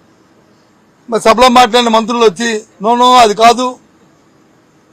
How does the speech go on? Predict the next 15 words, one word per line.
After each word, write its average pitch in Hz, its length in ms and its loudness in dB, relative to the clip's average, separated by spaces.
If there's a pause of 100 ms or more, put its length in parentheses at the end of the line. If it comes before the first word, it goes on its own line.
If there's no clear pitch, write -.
(120)
అది 196 100 -2
వాస్తవం." 208 320 2
మేము 220 60 2
అడిగాం, 220 320 2 (680)
రాజ్యాంగబద్ధమైన 226 840 2
వ్యక్తులు 247 480 0 (1300)
రాజ్యాంగబద్ధానికి 226 800 0
రాగద్వేషాలకు 214 920 0
అతీతంగా 220 640 -2 (1600)
ప్రజాస్వామ్యబద్ధంగా 226 1120 2 (1900)
ఆ 185 40 0
భగవంతుని 220 560 -2
మీద 208 120 -2
ప్రమాణం 220 420 2
చేసి 208 440 0